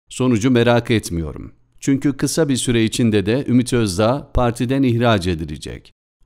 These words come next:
O da Muharrem İnce ve Mustafa Sarıgül gibi Anadolu yollarına düşecek. Kısa sürede de partisini kuracak. Muharrem İnce ve Mustafa Sarıgül'e göre etrafına daha çok milletvekili toplayacak.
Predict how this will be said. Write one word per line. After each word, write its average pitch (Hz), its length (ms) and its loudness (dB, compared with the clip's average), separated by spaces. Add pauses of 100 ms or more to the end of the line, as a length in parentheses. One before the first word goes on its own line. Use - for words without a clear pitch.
O 113 120 2
da 120 140 4
Muharrem 117 480 4
İnce 113 380 2
ve 117 100 2
Mustafa 110 480 -2
Sarıgül 110 480 -2
gibi 98 540 -2
Anadolu 123 480 0
yollarına 113 560 0
düşecek. 80 640 -10 (600)
Kısa 160 300 -4
sürede 113 460 0
de 131 100 2
partisini 123 680 0
kuracak. 82 600 -6 (480)
Muharrem 120 460 2
İnce 117 380 2
ve 120 120 2
Mustafa 117 480 -2
Sarıgül'e 113 560 0
göre 104 480 0
etrafına 113 840 -2
daha 127 200 0
çok 143 240 -6
milletvekili 123 640 0
toplayacak. 80 800 -8